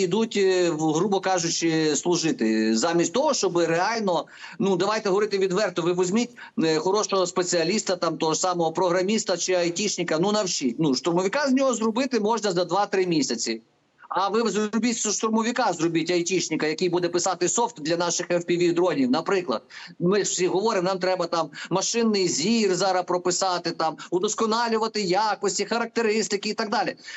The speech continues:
Ну, в той же час, от якраз таки ця історія, це відвертий саботаж з боку нашого Кабміну.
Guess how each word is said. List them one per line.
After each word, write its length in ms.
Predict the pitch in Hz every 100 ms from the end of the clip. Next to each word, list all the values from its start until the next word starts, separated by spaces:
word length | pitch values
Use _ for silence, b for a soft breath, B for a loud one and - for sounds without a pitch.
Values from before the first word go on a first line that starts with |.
| B
Ну, 200 | 175 202
в 40 |
той 200 | 175 294
же 140 | 269 262
час, 380 | - 254 302 254
от 160 | 220
якраз 320 | 202 214 262
таки 340 | 269 254 226 202
ця 220 | 190 202
історія, 520 | 196 180 226 285 294
це 160 | - 214
відвертий 460 | 196 185 226 208
саботаж 520 | 190 202 190 196 262 233
з 60 |
боку 260 | 196 233 220
нашого 400 | 208 214 208 196
Кабміну. 540 | 202 180 214 165 -